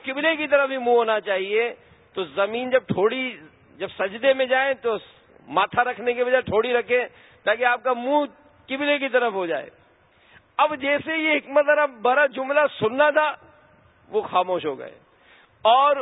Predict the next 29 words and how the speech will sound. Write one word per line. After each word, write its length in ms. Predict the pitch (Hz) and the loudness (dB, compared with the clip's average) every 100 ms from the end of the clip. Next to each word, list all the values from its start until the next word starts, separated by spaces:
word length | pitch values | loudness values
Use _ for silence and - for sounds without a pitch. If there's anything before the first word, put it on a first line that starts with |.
| - | -4
ان 180 | 254 277 | -6 -6
کی 200 | 277 285 | -8 -2
بات 440 | 240 240 269 254 | 2 4 4 0
یہ 100 | 277 277 - | -4 -10 -2
سمجھ 280 | 285 339 339 | 4 4 4
میں 140 | 311 | 2
آ 180 | 277 247 | 2 2
گئی 400 | 240 262 294 277 - - _ - | 0 0 -2 -6 -10 -20 _ -6
کہ 120 | 262 - | -4 -2
قبلہ 420 | 254 240 269 285 | -4 0 2 2
رو 220 | 277 285 | 2 2
ہونے 320 | 262 254 269 277 | 4 4 2 2
کا 160 | 285 | 0
مطلب 440 | 269 254 269 277 269 | 0 -2 2 2 2
یہ 140 | 311 | 0
نہیں 380 | 339 359 262 143 - _ _ _ | 2 2 -2 -10 -20 _ _ _
کہ 100 | - 262 | -2 0
اول 340 | 247 247 262 311 | 2 2 2 2
تاخر 460 | 302 269 277 294 311 | 4 4 4 -2 -6
قبلے 320 | 285 285 285 | -6 -2 -2
کی 140 | 302 285 | -2 0
طرف 220 | 294 294 | 4 4
منہ 220 | 285 320 | 4 2
کر 200 | 339 320 | 6 4
کے 160 | 285 311 | 4 -4
دیوار 300 | 294 285 285 | 0 2 2
کو 160 | 269 | 0
دیکھا 360 | 247 226 208 208 | -2 -2 0 -2
جائے، 460 | 190 214 254 277 | 0 0 0 -2